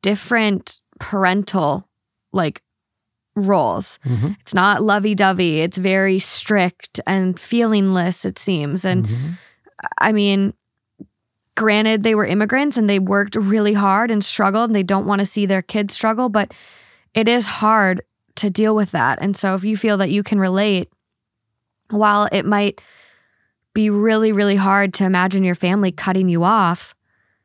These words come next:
Speaker 1: if you're not happy with your family,
Speaker 2: Maybe they'll be happy with
Speaker 1: maybe, yeah, maybe there's some relief there, being more true to yourself and doing what makes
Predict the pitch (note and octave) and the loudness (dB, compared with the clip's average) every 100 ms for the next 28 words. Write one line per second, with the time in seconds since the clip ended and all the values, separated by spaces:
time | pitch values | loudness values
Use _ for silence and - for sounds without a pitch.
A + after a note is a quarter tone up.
0 | _ _ _ _ - G3+ G3 G3+ A3+ C4 | _ _ _ _ -4 -2 0 0 0 0
1 | A3+ A3 G3 - A3+ G#3+ G#3 F#3+ F#3 G3 | 0 0 -2 0 0 0 0 2 0 -4
2 | _ _ _ _ _ _ _ F#3+ F#3+ C#4+ | _ _ _ _ _ _ _ -2 2 2
3 | B3 G#3 F#3 F#3 F3+ F3+ F3+ G3+ - _ | 2 0 0 0 0 0 0 -2 -8 _
4 | _ _ _ _ - A#2+ A#2 B2 A#2+ A2+ | _ _ _ _ -6 -2 0 0 0 2
5 | B2+ - C#3 A#3 B3 C4+ D4 C#4 - - | 0 2 4 4 4 2 2 2 -2 -8
6 | - B3+ C4 D#4+ A#3+ G3 A3 C#4 C#4+ C#4+ | -4 0 2 2 0 0 0 0 0 0
7 | - C4+ C4 B3 A3 A3+ A3 C4+ - A3+ | 0 0 0 -2 -2 0 0 -2 0 0
8 | G#3 A3 A3+ G#3 - A#3+ B3 A3 G#3 G#3+ | 0 0 0 -2 -4 -4 -2 -2 0 0
9 | B3+ G#3+ G#3+ G3 A3 A#3+ A3 F#3+ G3+ | 0 0 -4 -2 -2 -2 -2 -4 -4